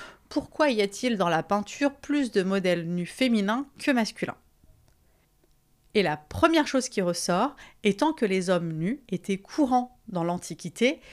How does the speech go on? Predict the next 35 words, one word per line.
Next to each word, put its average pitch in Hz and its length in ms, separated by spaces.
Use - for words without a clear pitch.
et 202 100
le 190 120
sont 233 240
restés 196 440
quand 202 280
la 165 80
peinture 208 420
s'est - 160
mise 208 240
à 175 80
reproduire 214 760
les 185 220
œuvres 196 240
antiques. - 540
Ensuite, - 600
et 160 240
sans 196 260
que 185 140
cela 196 300
ne 180 100
disparaisse, 165 720
c'est - 220
devenu 254 340
moins 247 240
courant. 170 420
Une 294 180
des 226 120
raisons 170 440
est 196 140
que 294 100
les 180 260
hommes 170 200
et 160 60
les 151 100
femmes 202 420